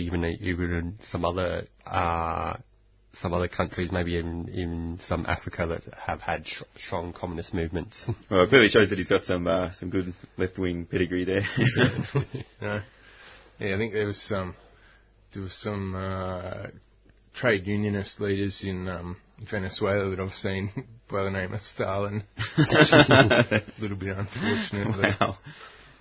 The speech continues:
Speaker 3: born
Speaker 2: They,
Speaker 3: in the
Speaker 2: they must,
Speaker 3: sixties
Speaker 2: yeah,
Speaker 3: and
Speaker 2: must have been from that era. <laughs>
Speaker 3: uh,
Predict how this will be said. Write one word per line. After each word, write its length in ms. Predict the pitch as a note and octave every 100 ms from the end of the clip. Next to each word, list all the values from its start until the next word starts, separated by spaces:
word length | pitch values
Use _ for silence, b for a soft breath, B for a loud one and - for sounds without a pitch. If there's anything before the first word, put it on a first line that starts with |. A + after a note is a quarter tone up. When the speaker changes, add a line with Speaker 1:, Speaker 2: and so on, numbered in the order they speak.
| -
Speaker 3:
born 200 | A2 G2+
Speaker 2:
They, 80 |
Speaker 3:
in 80 | G2
the 40 | F#2+
Speaker 2:
they 60 | A2
must, 180 | A2 -
Speaker 3:
sixties 220 | - -
Speaker 2:
yeah, 260 | F#2 F2
Speaker 3:
and 240 | F#2 F#2+ F#2
Speaker 2:
must 160 | F#2+
have 80 | -
been 160 | F2 -
from 100 | F#2+
that 140 | F#2
era. 240 | G#2 F#2 G2
<laughs> 140 | -
Speaker 3:
uh, 800 | C#3 C#3 B2 A#2+ - G2 G2 F#2+